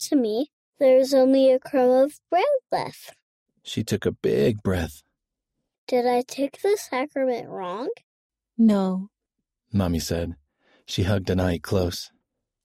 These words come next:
Speaker 3: "I saw you looking at the little picture of Jesus you carry in your scriptures. What were you thinking about?"
Speaker 1: "I was thinking about how Jesus loves me and about the nail prints in his hands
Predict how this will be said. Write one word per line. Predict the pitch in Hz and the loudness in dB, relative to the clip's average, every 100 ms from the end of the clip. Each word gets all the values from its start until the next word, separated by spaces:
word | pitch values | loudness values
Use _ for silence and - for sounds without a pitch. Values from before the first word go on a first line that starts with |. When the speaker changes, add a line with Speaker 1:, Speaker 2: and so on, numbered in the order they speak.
| - | -6
Speaker 3:
"I | 277 | -6
saw | - 370 | -2 0
you | 330 254 | 2 2
looking | 233 - 202 180 - | 0 -2 -6 -6 -8
at | 196 | -6
the | 196 | -4
little | 196 185 | -2 -4
picture | - 233 - 190 | -6 -12 -6 -6
of | 170 | -6
Jesus | - 233 349 320 196 | -2 -2 -2 -4 -6
you | |
carry | - - 175 170 | -8 -4 -4 -4
in | 165 | -6
your | 170 | -6
scriptures. | 160 - 156 - 175 170 - _ _ _ - | -8 -10 -12 -10 -10 -10 -12 _ _ _ -4
What | 240 214 | -2 0
were | 208 | 0
you | 208 | 0
thinking | - 294 392 302 | -2 -4 0 0
about?" | 208 170 156 - _ _ _ _ _ _ _ _ - | 0 -2 -10 -14 _ _ _ _ _ _ _ _ -4
Speaker 1:
"I | 254 269 | 2 2
was | 269 | 2
thinking | - 285 359 - 523 466 | -2 -2 0 4 4 4
about | 349 269 - | 2 0 -2
how | 285 285 277 | -4 0 0
Jesus | 269 285 277 - 247 - | 0 -2 -2 -4 -16 -10
loves | 202 226 285 - 370 | 0 0 0 -2 -2
me | 269 302 - _ _ _ | 0 -2 -6 _ _ _
and | 254 262 269 | 0 2 4
about | 254 254 240 | 4 2 4
the | 254 | 2
nail | 247 226 226 240 | 2 2 2 0
prints | - 254 269 - | 0 -2 -2 -2
in | 254 | -2
his | 247 196 - | 0 -2 -4
hands | 208 220 254 339 - - | -6 -4 -2 -4 -6 -14